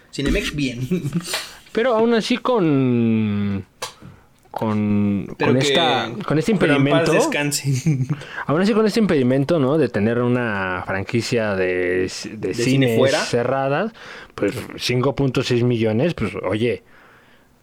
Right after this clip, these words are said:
Speaker 2: se,
Speaker 1: Ujú.
Speaker 2: o sea, es, eh, abismal, ¿no? Eh,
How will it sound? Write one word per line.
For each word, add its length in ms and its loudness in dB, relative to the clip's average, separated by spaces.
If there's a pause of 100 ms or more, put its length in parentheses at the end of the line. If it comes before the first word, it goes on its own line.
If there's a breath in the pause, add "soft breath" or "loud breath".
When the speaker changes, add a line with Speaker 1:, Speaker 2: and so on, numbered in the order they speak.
(200)
Speaker 2:
se, 320 -2
Speaker 1:
Ujú. 240 -6
Speaker 2:
o 60 -12
sea, 260 -2
es, 360 -4
eh, 260 -6 (300)
abismal, 520 -4
¿no? 160 -4 (500 loud breath)
Eh, 800 0